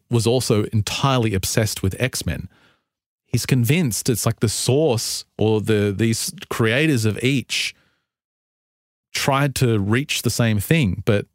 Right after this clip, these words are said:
they, they were just two different paths. So that kind of stuff makes me question, well, where, where's the influence coming from? Is it just a coincidence that this emerges in human society at the same time? It doesn't, it seems like too much of a coincidence. Like,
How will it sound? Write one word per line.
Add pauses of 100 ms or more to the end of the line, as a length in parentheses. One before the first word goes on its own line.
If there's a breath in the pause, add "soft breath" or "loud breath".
(600)
they,
they
were
just
two
different
paths. (300 soft breath)
So
that
kind
of
stuff
makes
me
question,
well,
where,
where's
the
influence
coming
from?
Is
it
just
a
coincidence
that
this
emerges
in
human
society (340 loud breath)
at
the
same
time? (540)
It
doesn't,
it
seems
like
too
much
of
a
coincidence. (540)
Like,